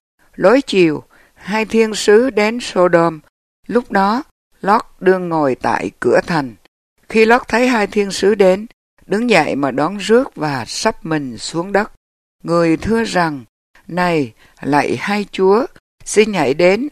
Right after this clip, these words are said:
ở nhà của kẻ tôi tớ, và hãy nghỉ đêm tại đó. Hai Chúa hãy rửa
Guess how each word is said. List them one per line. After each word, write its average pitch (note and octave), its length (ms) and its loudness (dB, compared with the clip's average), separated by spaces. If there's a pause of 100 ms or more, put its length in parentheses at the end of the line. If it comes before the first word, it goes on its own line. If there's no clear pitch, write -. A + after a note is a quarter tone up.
ở C#3+ 140 2
nhà D#3+ 460 -2
của D3+ 140 2
kẻ E3 260 0 (120)
tôi F#3 180 2
tớ, F3+ 300 -2 (440)
và E3 140 0
hãy C#3+ 240 -2
nghỉ G3+ 240 -6
đêm G#3 340 -2
tại A2+ 260 0
đó. D3+ 340 0 (680)
Hai G#3+ 320 0
Chúa A3 240 4
hãy F#3+ 320 0
rửa E3 220 4